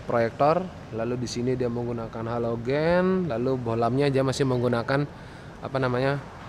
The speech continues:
bohlam biasa. Fog lamp sama, dia menggunakan lampu halogen. Terus grillnya bentuknya kayak gini, jadi kayak diagonal gini ya.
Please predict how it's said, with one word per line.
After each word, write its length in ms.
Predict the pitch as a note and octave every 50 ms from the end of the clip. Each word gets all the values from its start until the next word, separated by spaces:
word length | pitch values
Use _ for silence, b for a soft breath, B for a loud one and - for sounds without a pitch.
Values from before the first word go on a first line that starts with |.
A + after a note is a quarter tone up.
| - - -
bohlam 240 | A2 A#2 A#2+ A#2 A2+
biasa. 640 | A2 A#2 A2 G#2+ - - A2 G#2 G2 E2 - - - - - - - - - - - - - - -
Fog 160 | - A#2 -
lamp 240 | - B2+ C3+ C#3 C#3+ C3 -
sama, 320 | A#2+ A2+ A#2 A#2+ C3+ C#3+ - - - - - - -
dia 160 | A2 B2 B2
menggunakan 480 | A#2+ A#2+ A#2+ A#2 A#2 A2 G#2+ B2 A#2
lampu 240 | A2+ A2+ A2 A2+ A2
halogen. 640 | G2+ A2 A2 A2 G#2+ G#2 A#2+ C3+ D3 E3 F3+ F#3+ E3+ B B B B B B B B B B B - -
Terus 320 | B2 B2+ C3+ C#3 - -
grillnya 560 | C3+ B2 B2+ C3 C3+ C3+ B2+ C3 C#3 D3+ D#3+
bentuknya 400 | D3 B2 A#2+ A#2+ B2+ B2 C#3+ C#3+
kayak 160 | B2+ C3 A2+ A2+
gini, 240 | A#2 A2+ B2+ D3+ D#3 - - - - - - - - G2+
jadi 220 | G2+ G#2+ A2 A#2+ A2+
kayak 720 | - A2 G2+ G#2 G#2 G#2 G2+ G2+ G2 - - - - -
diagonal 560 | G#2 G#2+ G2+ G2 F#2+ G#2 G2+ G2+ G#2 G#2 G#2 G#2 G#2
gini 240 | A2 A#2+ B2 A2+ B2
ya. 80 | B2